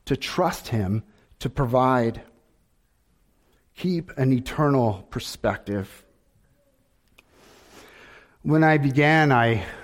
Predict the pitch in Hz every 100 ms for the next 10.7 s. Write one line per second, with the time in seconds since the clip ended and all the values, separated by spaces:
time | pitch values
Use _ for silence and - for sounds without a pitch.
0 | - 120 - 147 143 143 123 117 120 -
1 | 139 151 143 127 123 120 123 117 135 131
2 | 131 127 127 120 - - - _ _ _
3 | _ _ _ _ _ _ _ _ - -
4 | 147 143 - 160 151 135 131 - _ _
5 | _ _ 123 123 139 127 123 120 139 156
6 | 123 - - 127 123 123 120 123 120 -
7 | - 131 120 123 - _ _ _ _ _
8 | _ _ _ _ _ _ _ _ _ _
9 | _ _ - 139 139 147 135 185 254 240
10 | 165 151 143 139 135 131